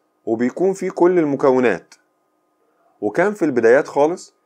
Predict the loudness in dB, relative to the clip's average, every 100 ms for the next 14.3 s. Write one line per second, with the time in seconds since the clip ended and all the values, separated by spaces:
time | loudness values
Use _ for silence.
0 | _ _ -2 0 0 0 0 0 0 -2
1 | -2 -10 _ _ _ _ _ _ _ _
2 | 0 2 2 0 0 2 0 -2 -10 -8
3 | -2 -2 -2 -2 0 0 0 -2 -2 0
4 | 0 -2 -4 -12 _ _ _ _ _ _
5 | _ _ -8 -2 0 2 2 2 -2 -4
6 | -10 _ _ _ _ _ _ _ -6 0
7 | 2 2 -2 -4 -8 -12 _ _ _ _
8 | _ -8 -6 -2 -2 0 -2 0 -2 -2
9 | -8 _ _ _ _ _ _ -2 -2 0
10 | -2 0 0 -2 -2 -8 -8 _ _ _
11 | _ -2 -2 -2 -12 _ _ -2 0 0
12 | -4 -10 -2 -2 -2 -4 -6 -4 -2 -2
13 | -4 -2 0 0 -2 -4 -4 -4 -4 -4
14 | -6 -8